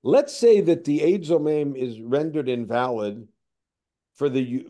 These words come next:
for the limited scope reason of testimony. He's demonstrated his inability to testify honestly, uh, his willingness to lie,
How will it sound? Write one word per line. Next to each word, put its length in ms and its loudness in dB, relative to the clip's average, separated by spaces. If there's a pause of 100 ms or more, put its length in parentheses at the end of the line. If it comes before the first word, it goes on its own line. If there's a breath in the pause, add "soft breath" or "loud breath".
for 120 2
the 440 -2
limited 640 2
scope 480 -2
reason 500 -6
of 360 -6
testimony. 760 -10 (240)
He's 180 -8
demonstrated 1040 0 (300)
his 180 -6
inability 680 2
to 80 -4
testify 640 -4
honestly, 680 -4 (680)
uh, 180 -6
his 260 -6 (120)
willingness 520 0
to 60 -6
lie, 460 0